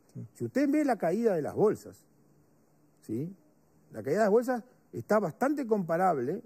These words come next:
Speaker 2: con lo que pasó en el dos, fin del dos mil ocho. Bueno, entre agosto y diciembre del dos mil ocho,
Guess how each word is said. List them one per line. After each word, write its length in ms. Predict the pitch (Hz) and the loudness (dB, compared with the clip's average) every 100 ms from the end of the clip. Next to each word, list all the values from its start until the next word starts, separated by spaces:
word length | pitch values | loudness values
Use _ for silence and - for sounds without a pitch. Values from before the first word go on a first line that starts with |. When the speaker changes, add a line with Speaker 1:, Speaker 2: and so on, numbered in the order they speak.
| - | -8
Speaker 2:
con 140 | - 139 | -4 -2
lo 100 | 131 | -2
que 100 | 135 | -4
pasó 280 | 135 - | -4 0
en 80 | 202 | 2
el 100 | 226 | 2
dos, 160 | 170 135 | 0 -4
fin 160 | - 165 | -2 -2
del 100 | 160 | 0
dos 120 | 139 | -2
mil 140 | 135 165 | 2 2
ocho. 240 | 160 - - _ _ _ _ _ _ _ _ _ | 0 -4 -20 _ _ _ _ _ _ _ _ _
Bueno, 260 | - 104 87 _ _ _ _ _ _ _ _ _ _ - | -2 -2 -6 _ _ _ _ _ _ _ _ _ _ 0
entre 640 | 160 170 147 175 175 170 | 2 2 0 0 2 0
agosto 480 | 165 165 214 320 - | 0 0 2 2 2
y 80 | 285 | -2
diciembre 460 | 233 185 262 294 262 | -2 -2 -2 -2 0
del 60 | |
dos 120 | 226 | 2
mil 180 | 214 196 | 2 2
ocho, 420 | 262 233 143 151 | 2 0 -6 -6